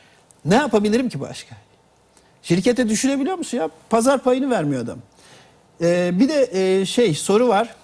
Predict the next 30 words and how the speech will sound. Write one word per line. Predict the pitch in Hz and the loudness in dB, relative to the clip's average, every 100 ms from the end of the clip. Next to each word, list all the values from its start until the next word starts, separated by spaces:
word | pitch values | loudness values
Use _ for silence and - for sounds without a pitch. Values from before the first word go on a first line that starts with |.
| _ | _
Şimdi | - 220 214 | -4 -2 -2
sen | - 208 208 | -2 -2 -2
demin | 208 | -2
şey | 202 208 202 | -2 -2 -2
dedin | 202 | -2
ya, | 226 135 | -2 -2
profesyonellerden | - 185 180 190 196 196 190 190 185 190 175 - 143 | -2 -2 0 0 0 0 0 0 0 -2 -4 -10 -8
de, | 170 170 - - | 0 0 0 -4
e, | 160 156 160 156 156 156 151 | 0 2 2 2 2 2 4
yardım | 156 165 170 165 | 4 4 2 0
alsınlar. | 147 143 147 180 233 - - - - | -2 0 -2 -2 -4 -12 -20 -20 -6
Abdurrahman | 180 196 226 220 208 | -4 0 2 2 0
Şahin | 214 214 220 | 0 0 0
de | 202 | 0
diyor | 262 | 0
ki, | - 127 - - - - | 0 -4 -4 -18 -20 0
"Profesyonellerden | 208 220 226 233 240 240 247 240 254 247 | 2 4 4 4 2 2 2 2 2 4
de | |
yardım | 214 165 151 143 | 4 4 0 -2
aldık." | 127 127 123 - | -4 -4 -8 -10
diyor. | 120 - - - _ _ - - - | -12 -12 -18 -20 _ _ -20 -20 -4
"Ama | 214 262 220 | 0 2 2
bizi | 240 214 | 2 0
batırdılar." | 208 - 214 214 180 135 113 | 0 0 2 2 2 0 -4
diyor. | - - _ - - - | -12 -18 _ -20 -20 -4
"Hepsi | 220 226 214 | -2 0 0
değil | 220 254 | 2 2
ama." | 285 247 156 | 2 2 2
diyor. | 135 196 - _ _ | 0 -4 -8 _ _
Yani | 143 | -14